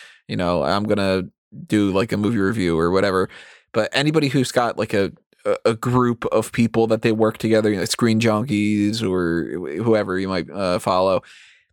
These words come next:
ask anybody in that spectrum, anybody on, like, the T V thing, anybody in streaming, say the word content creation,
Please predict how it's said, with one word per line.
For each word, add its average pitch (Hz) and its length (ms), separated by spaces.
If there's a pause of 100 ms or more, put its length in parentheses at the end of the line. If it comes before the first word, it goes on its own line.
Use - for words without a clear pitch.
(480)
ask 143 280 (140)
anybody 147 680
in 117 160
that 127 360
spectrum, 151 560
anybody 107 360
on, 90 160
like, 80 220
the 110 80
T 127 320
V 123 220
thing, 113 340
anybody 101 320
in 90 80
streaming, 117 800 (1040)
say 131 280
the 170 120
word 135 360
content 127 680
creation, 151 800